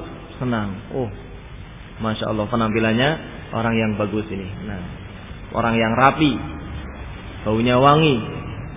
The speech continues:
Belajarnya di mana ini? Oh, belajarnya Sabtu pagi di Masjid Baitul Salam misalnya. Nah, ini akan menjadi bagus bagi dakwah.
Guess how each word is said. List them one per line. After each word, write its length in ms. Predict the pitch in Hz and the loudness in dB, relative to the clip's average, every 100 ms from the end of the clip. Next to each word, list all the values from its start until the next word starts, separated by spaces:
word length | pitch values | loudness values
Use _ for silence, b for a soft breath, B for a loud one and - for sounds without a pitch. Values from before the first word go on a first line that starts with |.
| - - - - - - - - - | -12 -12 -12 -12 -12 -10 -10 -10 -6
Belajarnya 500 | 113 110 113 113 117 | 0 2 4 2 4
di 100 | 123 120 | 4 6
mana 280 | 139 135 | 6 6
ini? 160 | 117 107 - - - | 4 0 -4 -8 -4
Oh, 160 | 123 110 | -2 0
belajarnya 640 | 117 117 113 113 120 117 | 2 4 4 2 2 2
Sabtu 480 | 120 - 120 110 107 | 0 0 0 0 0
pagi 480 | 113 110 104 110 98 | 0 0 2 0 2
di 140 | 104 123 143 - - - | 0 0 -2 -10 -10 -6
Masjid 240 | - 110 107 | -2 0 2
Baitul 240 | 107 104 | 0 0
Salam 400 | 107 104 98 98 | 0 0 0 -2
misalnya. 320 | 104 90 104 | -4 -6 -6
Nah, 180 | - - - | -4 -6 -6
ini 120 | - - - - | -8 -10 -10 0
akan 100 | 190 202 | 2 4
menjadi 160 | 151 185 165 | 6 8 8
bagus 180 | 170 160 | 8 6
bagi 240 | 156 139 | 4 4
dakwah. 560 | 135 123 123 113 - | 4 4 2 0 -8